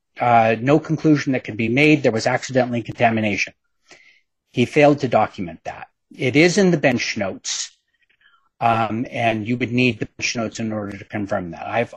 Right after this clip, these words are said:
offered, uh, that this has been provided to the Attorney General's office many times, and they're just simply shrugging their shoulders and saying, "Too bad." Uh, the, that's, that's exactly the, the problem here that's at the root of this.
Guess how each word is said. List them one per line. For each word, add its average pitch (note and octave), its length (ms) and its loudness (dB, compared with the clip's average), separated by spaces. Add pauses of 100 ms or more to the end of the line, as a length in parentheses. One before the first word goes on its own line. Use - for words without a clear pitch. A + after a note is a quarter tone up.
offered, B2+ 540 0 (100)
uh, A2+ 180 0
that A2 300 -2
this A#2+ 200 -6
has A2+ 120 -4
been G#2 220 -6
provided C3+ 500 2
to C#3+ 80 -14
the D3 120 2
Attorney C#3+ 320 0
General's C3 320 0
office B2 340 0
many A#2+ 180 -2
times, A#2+ 360 -6
and G2+ 100 -10
they're F#2+ 140 -10
just C#3+ 260 2
simply A#2+ 320 -4
shrugging B2 380 -2
their A2 100 -6
shoulders A2+ 480 -6
and G#2 100 -12
saying, G#2+ 420 -8 (500)
"Too C3 120 2
bad." A2+ 300 -2 (420)
Uh, G#2 500 0 (560)
the, A#2 580 -2 (240)
that's, D3+ 500 0 (300)
that's D#3 320 0
exactly C3+ 1000 -2
the, G2+ 180 -8 (140)
the - 100 -6
problem C#3 560 0
here C3 260 -2
that's A2 320 -10
at G2+ 100 -12
the F#2+ 120 -12
root C3+ 240 0
of C3 120 -2
this. C3+ 300 2